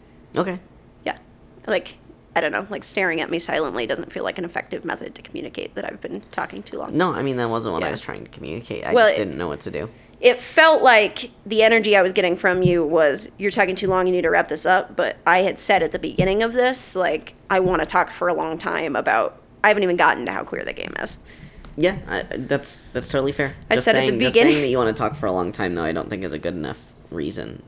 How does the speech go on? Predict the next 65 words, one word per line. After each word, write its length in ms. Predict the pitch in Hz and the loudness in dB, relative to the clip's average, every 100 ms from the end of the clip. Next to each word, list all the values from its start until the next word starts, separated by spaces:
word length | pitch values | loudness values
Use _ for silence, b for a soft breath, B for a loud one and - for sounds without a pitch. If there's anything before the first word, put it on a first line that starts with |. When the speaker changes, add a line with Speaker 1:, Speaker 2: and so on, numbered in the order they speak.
| - | -14
Speaker 1:
to, 100 | - | -10
like, 340 | 60 60 - - - - - - - - - - - | -8 -8 -10 -20 -20 -20 -20 -20 -20 -20 -20 -20 -18
talk 220 | - - | -14 -14
for 100 | - | -12
a 60 | - | -12
long 100 | - | -12
time. 280 | - - 131 - - - - - 240 | -14 -16 -18 -20 -20 -20 -20 -8 2
Speaker 2:
Well, 160 | 240 | 4
okay, 260 | 226 285 233 | 4 4 4
then 140 | 226 | 2
you 80 | 220 | 0
should 160 | 226 202 | -2 -4
have 80 | |
said 160 | 208 190 | -2 -2
no. 260 | 285 - - - - - - - - - | -2 -4 -12 -20 -20 -20 -20 -20 -14 -8
Speaker 1:
Okay. 180 | - | -2
Speaker 2:
I 20 | 220 | 0
said, 340 | - 302 262 | 4 6 6
"I 140 | - | 6
wanna 240 | 190 208 214 | 4 4 4
go 180 | 196 180 | 4 6
off 220 | 202 - | 4 2
for 80 | 190 | 0
a 60 | |
long 240 | 180 175 196 | 2 0 0
time 200 | 180 165 | -2 0
about 240 | 165 165 | 0 -2
this 140 | 175 - | -4 -4
game. 320 | 214 202 180 | 0 0 0
Is 220 | 165 180 | -2 0
now 220 | 143 170 | 2 2
a 40 | 170 | 2
good 160 | 180 | 0
time 160 | 190 117 | 0 0
Speaker 1:
I 40 | |
Speaker 2:
to 60 | 143 | 0
do 60 | |
Speaker 1:
didn't 160 | 196 262 | 0 0
Speaker 2:
this?" 340 | 160 - 82 113 | -2 -4 -8 -10
Speaker 1:
y-, 80 | - - | -12 -8
yeah, 320 | 151 165 202 | -2 4 6
Speaker 2:
And 80 | 123 | 6
you 40 | 82 | 6
said 220 | 120 143 | 6 6
Speaker 1:
I, 60 | |
I 20 | 156 | 6
Speaker 2:
yes. 320 | 190 165 - | 6 2 -2
Speaker 1:
just, 100 | - | -2
yes, 340 | 147 156 - | 2 2 2
it 100 | 113 | 0
was 160 | 120 127 | 2 2
a 60 | 117 | 0
good 160 | 104 | -2
time 180 | 123 95 | -2 -6
to 60 | 90 | -4
do 160 | 67 | -6
this. 180 | 60 - | -6 -4
I 140 | 87 | -4
just 180 | 101 - | -4 -6
didn't 160 | 104 87 | -8 -6
realize 300 | 87 87 90 | -6 -6 -6
that 100 | 92 | -6
it 80 | 58 | -6
was, 180 | 78 | -6
like, 140 | - | -6